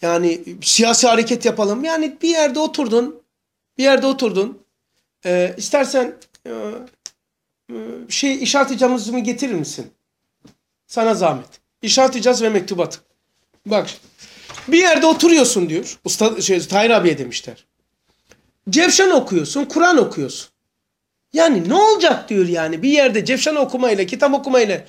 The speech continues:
ne olacak diyor. Bu soruna cevap, cevap versin. Soruyu ben değiştiriyorum, biraz da genişletiyorum. Ya bir adam bir kenarda zina etmiş, içki içti evin kenarında. Kimse bilmiyor. Yani kainatı niye Allah hiddete getirttiriyor?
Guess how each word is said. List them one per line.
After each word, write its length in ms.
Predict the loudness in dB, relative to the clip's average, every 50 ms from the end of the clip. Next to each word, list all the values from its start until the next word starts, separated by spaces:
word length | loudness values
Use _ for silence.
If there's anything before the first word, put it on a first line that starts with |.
| _ _ 0
ne 100 | 2 4
olacak 500 | 4 4 2 2 0 -2 -6 -10 -14 -16
diyor. 140 | -18 -16 -14
Bu 180 | -14 -14 -14 -12 -12
soruna 340 | -12 -12 -10 -8 -10 -10
cevap, 640 | -10 -10 -10 -10 -10 -12 -14 -16 -16 -16 -16 -16 -14
cevap 300 | -14 -14 -14 -14 _ -20
versin. 220 | -20 -20 -20 -20 _ _ -20 -20 -20 -20 _ _
Soruyu 380 | -6 0 2 4 4 4 4 4
ben 200 | 4 4 4 2
değiştiriyorum, 600 | 2 2 0 -2 -2 -2 -2 -2 -2 -2 -2 -2
biraz 200 | 0 0 0 -2
da 60 | -4
genişletiyorum. 600 | -4 -4 -4 -4 -4 -6 -8 -8 -10 -12 -12 -12 -16 -20 -8 -2
Ya 200 | 0 0 0 0
bir 160 | 0 0 0
adam 220 | 0 0 -2 -4
bir 80 | -4 -8
kenarda 640 | -8 -8 -6 -6 -6 -4 -2 -2 -2 -2 -4 -8 -12 -10
zina 360 | -4 -2 0 2 2 2 2
etmiş, 440 | 0 -2 -8 _ -18 -16 -14 -14 -10 -8
içki 300 | -6 -4 -4 -4 -4 -4
içti 240 | -8 -8 -8 -10 -6
evin 280 | -4 -2 -2 -2 -4
kenarında. 280 | -6 -10 -12 -12 -12 -14
Kimse 320 | -14 -14 -14 -12 -12 -12
bilmiyor. 400 | -10 -10 -10 -10 -12 -12 -12 -14 -16 -20 _ _ _ _ _ _ _ _ _ _ _ -20 -20 -20 -12 -2
Yani 380 | 2 4 4 4 4 2 0 0
kainatı 640 | 0 2 4 4 4 4 4 4 4 2 2 2
niye 160 | 4 4 4 4
Allah 340 | 4 4 4 4 2 2
hiddete 320 | 2 0 -2 -2 -2 -2 -4
getirttiriyor? 1000 | -2 -2 -4 -4 -6 -12 -14 -12 -12 -14 -12 -12 -12 -14 -16 -18 -20 -20 -20